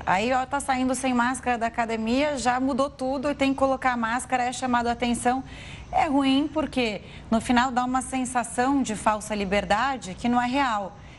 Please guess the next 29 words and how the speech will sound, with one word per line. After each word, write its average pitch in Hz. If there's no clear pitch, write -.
E -
aí 214
fica 220
essa 226
desinformação 214
que 247
prejudica, 214
no 202
final, 220
todo 247
mundo, 226
né? 196
Porque 196
é 214
isso, 190
a 175
transmissão 190
do 190
vírus 202
ainda 208
continua, 226
né, 170
Pedro 170
Paulo? 170
Obrigada 226
pelas 190
informações, 185
até 190
amanhã. 226